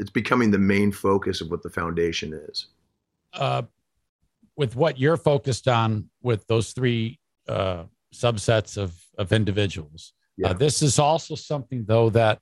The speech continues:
Speaker 2: I mean, when you think about it, um, it also is showing that, um, just people in everyday walks of life,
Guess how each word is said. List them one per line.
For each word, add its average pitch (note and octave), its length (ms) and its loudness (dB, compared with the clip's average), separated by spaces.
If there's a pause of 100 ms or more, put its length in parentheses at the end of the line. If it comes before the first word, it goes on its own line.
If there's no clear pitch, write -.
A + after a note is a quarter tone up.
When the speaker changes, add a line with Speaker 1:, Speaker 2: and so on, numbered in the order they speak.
Speaker 2:
I A#2+ 60 6
mean, A2+ 200 4
when A2 120 4
you G#2 80 0
think D#3+ 240 -12
about F#2+ 320 -8
it, G2+ 100 -10 (560)
um, A2 380 0 (1600)
it C3 120 4
also D#3 440 2
is B2+ 140 -4
showing C#3+ 400 0
that, A#2 220 0 (120)
um, F2 320 -4 (1120)
just - 180 -4
people C3 240 0
in A#2+ 80 4
everyday A2+ 380 0
walks G#2 340 -4
of - 140 -14
life, A2 340 -6